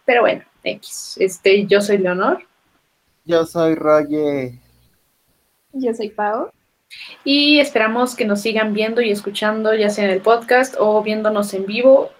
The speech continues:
Speaker 1: eh, por Facebook. Ahí estuvo Citlali, ahí estuvo Andrea, ahí estuvo Monse, ahí estuvo Kevin, y pues muchas gracias por estar con nosotros, muchas gracias por comentar, por darnos su opinión. Sigan haciéndolo, sigan opinando, sigan viendo, si quieren alguna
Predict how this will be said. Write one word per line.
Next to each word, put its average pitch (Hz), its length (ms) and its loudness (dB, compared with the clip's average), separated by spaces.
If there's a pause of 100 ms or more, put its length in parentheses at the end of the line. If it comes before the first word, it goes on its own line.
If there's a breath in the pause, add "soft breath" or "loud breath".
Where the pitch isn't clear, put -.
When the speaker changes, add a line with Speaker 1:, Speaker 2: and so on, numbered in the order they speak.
(160)
Speaker 1:
eh, 190 460 4
por 190 320 2
Facebook. 240 580 0
Ahí 196 200 2
estuvo 190 340 -2
Citlali, 262 480 0
ahí 202 100 2
estuvo 185 260 -4
Andrea, 294 440 4 (480 loud breath)
ahí 226 140 4
estuvo 214 400 0
Monse, 294 560 2
ahí 247 220 2
estuvo 285 880 2
Kevin, 285 480 6
y 247 80 4
pues - 840 -6 (140)
muchas 240 440 2
gracias 226 400 -2
por 202 140 2
estar 202 280 -2
con 208 160 -4
nosotros, 208 440 -4
muchas 208 260 -8
gracias 208 280 -2
por 196 160 -4
comentar, 196 560 -2
por 190 160 2
darnos 196 320 0
su 254 220 0
opinión. 208 560 2 (360 loud breath)
Sigan 226 360 2
haciéndolo, 214 560 0
sigan 214 240 -6
opinando, 214 580 -2
sigan 202 340 -4
viendo, 208 520 0
si 202 200 -4
quieren 202 340 0
alguna 190 640 -2